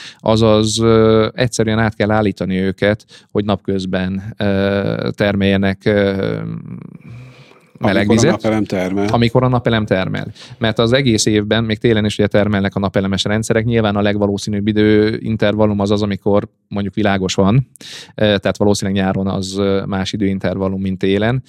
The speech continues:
Speaker 1: Ö, akkorra kell beállítani, hogy a boiler akkor termeljen, és ez el fogja fogyasztani a villamosenergia, ö, nagy részét. Egyébként itt a, a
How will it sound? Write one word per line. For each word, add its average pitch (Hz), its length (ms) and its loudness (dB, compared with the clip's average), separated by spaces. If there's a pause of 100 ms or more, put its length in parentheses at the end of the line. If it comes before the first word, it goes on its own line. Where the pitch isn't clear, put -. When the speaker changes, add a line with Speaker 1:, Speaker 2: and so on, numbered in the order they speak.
(440)
Speaker 1:
Ö, 104 640 2 (100)
akkorra 110 480 2
kell 104 180 2
beállítani, 101 480 0
hogy 101 80 -2
a 104 60 0
boiler 101 320 0
akkor 101 240 -4
termeljen, 117 460 0
és 107 120 -4
ez 104 80 -4
el 104 140 0
fogja 98 260 -6
fogyasztani 98 580 -4
a 98 40 -2
villamosenergia, 98 920 -4
ö, 98 440 0
nagy 98 200 -2
részét. 98 440 0
Egyébként 110 520 0
itt - 180 -8
a, 107 460 4
a 110 60 0